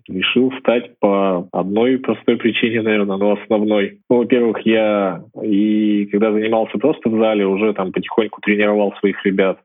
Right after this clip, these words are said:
друзей, которые там подходили. Соответственно, не, не брал за это денег, просто по дружбе тренировал. Ну, достаточно неплохо выходило. Мне просто не нравилось работать на заводе. Вот и всё.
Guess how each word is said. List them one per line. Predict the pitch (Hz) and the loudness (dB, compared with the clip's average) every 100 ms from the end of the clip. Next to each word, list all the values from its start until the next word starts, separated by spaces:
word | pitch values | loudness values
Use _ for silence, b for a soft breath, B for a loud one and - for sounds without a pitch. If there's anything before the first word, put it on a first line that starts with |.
| - | -4
друзей, | 101 104 101 107 | 0 2 2 0
которые | 104 101 95 92 | 0 0 0 0
там | 90 | -2
подходили. | - - 117 147 110 92 - | -2 0 2 2 2 -2 -4
Соответственно, | 95 104 98 - 101 | -2 0 -2 -6 -4
не, | 107 104 98 - | 0 0 -2 -6
не | 113 107 117 | -6 0 2
брал | 117 123 113 | 2 2 2
за | 107 | 2
это | 104 | 2
денег, | 107 143 156 107 - | 0 2 2 -2 -2
просто | 107 - 104 | -2 -2 -2
по | 101 | 0
дружбе | 104 123 117 | 2 0 0
тренировал. | 101 101 101 98 98 92 92 _ | -2 0 0 2 2 -2 -4 _
Ну, | 117 | -2
достаточно | 107 - 104 - 110 | 0 0 0 -2 -2
неплохо | 104 107 104 - | 0 2 0 0
выходило. | 98 - 98 101 98 90 - _ | -2 0 0 2 0 -2 -10 _
Мне | 95 98 104 143 | -4 0 2 2
просто | 156 139 139 | 2 0 0
не | 131 117 | 0 2
нравилось | 110 123 127 - | 2 2 0 0
работать | 104 104 110 120 | 0 2 0 -2
на | 107 | 0
заводе. | 104 101 98 98 98 - _ _ | 2 2 2 0 -4 -8 _ _
Вот | 107 107 | -6 -4
и | - | -4
всё. | - - 202 | -2 -2 -2